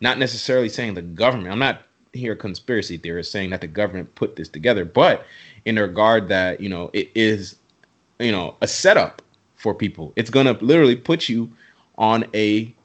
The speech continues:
um, straight path to, you know, shackles and slavery. Not literal slavery, but, but, like, financial slavery.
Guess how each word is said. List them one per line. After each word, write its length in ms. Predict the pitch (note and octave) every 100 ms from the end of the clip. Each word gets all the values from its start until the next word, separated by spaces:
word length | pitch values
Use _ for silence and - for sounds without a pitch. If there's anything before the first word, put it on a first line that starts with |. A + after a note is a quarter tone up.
| _ -
um, 420 | F#2 F#2 E2+ C#2+ - -
straight 600 | - - - A#2+ A#2 -
path 420 | - F2+ G2 -
to, 320 | - A2 A2 A2 _ _ _ _ _
you 120 | A2
know, 280 | G2 F2 G2 - _ _ _ -
shackles 580 | - D#3 G3+ G#2+ E2
and 140 | G2 G2
slavery. 540 | - C3+ D#3 F#2+ E2+ - _ _
Not 280 | A2+ B2+ - -
literal 380 | G#2 B2+ G2+ E2
slavery, 480 | - F2+ F#2 G#2 G2
but, 380 | A2 A#2 F#2+ -
but, 300 | G#2+ C#3+ D#3+ E2
like, 260 | G2 F#2 - - _
financial 420 | - A2 D3 F#3 F2+
slavery. 480 | - F2+ D#2+ C#2+